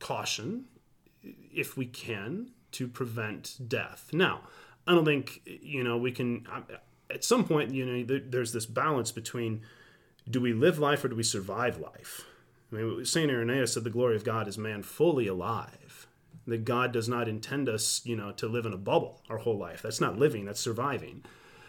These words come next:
And so there obviously has to be a balance point there. And, a ha-, and I mean, I don't like the term happy medium, but for lack of a better term. But, uh, with all of that being said, I think,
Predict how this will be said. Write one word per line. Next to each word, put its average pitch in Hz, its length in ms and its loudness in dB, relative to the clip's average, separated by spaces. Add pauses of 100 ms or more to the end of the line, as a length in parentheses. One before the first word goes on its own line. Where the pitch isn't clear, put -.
(120)
And 165 100 4
so 180 80 8
there 160 140 8
obviously 156 400 4
has 123 240 -2
to 117 60 -10
be 113 100 -2
a 95 40 -4
balance 127 420 0
point 95 320 -10
there. 80 320 -10 (200)
And, 117 80 -6
a 110 60 -4
ha-, 113 140 -2
and 110 500 -8
I - 60 -12
mean, 131 160 -2
I 117 40 0
don't 120 140 0
like 107 160 -4
the 113 80 -6
term 110 220 -4
happy 113 260 -4
medium, 107 400 -2
but 92 100 -6
for 113 100 -4
lack 110 220 -4
of 110 60 -6
a 90 100 -4
better 123 220 2
term. - 340 -10 (500)
But, 131 360 4
uh, 117 320 2 (340)
with 143 220 4
all 170 220 4
of 120 100 4
that 120 240 0
being 113 200 -2
said, 117 600 0 (380)
I 135 100 -2
think, 156 520 0